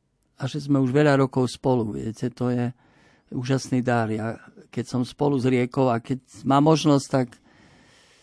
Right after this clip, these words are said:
nikdy nerobím veci sám, ale, ale ich prizvem a vtedy už sa cítime tak bezpečnejšie a, a nemusíme sa ani veľa, veľa radiť. Aj dnes, e, Pavol videl, že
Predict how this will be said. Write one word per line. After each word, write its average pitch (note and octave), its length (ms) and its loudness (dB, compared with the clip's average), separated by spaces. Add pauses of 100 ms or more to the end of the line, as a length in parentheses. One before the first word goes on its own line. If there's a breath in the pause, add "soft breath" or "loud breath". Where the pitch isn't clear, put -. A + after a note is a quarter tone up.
(1400 soft breath)
nikdy C#3 400 2
nerobím C#3 320 4
veci C3 240 0
sám, A#2+ 480 -2
ale, A2+ 400 -4 (320)
ale A#2+ 320 -2
ich - 80 -20
prizvem C3+ 560 2
a A#2 320 -2
vtedy B2 480 -2
už - 400 -8
sa C3 160 -2
cítime B2+ 480 -2
tak A#2+ 240 -8
bezpečnejšie A#2+ 960 -4
a, G#2+ 320 -6 (400 soft breath)
a - 160 -10
nemusíme C3 480 2
sa B2+ 240 -2
ani C3 160 2
veľa, B2+ 400 2 (760 soft breath)
veľa B2+ 400 0
radiť. C3 420 2
Aj A#2 140 0
dnes, B2 400 -2
e, A#2 580 -2
Pavol B2 400 2
videl, B2 380 2
že A#2 100 -2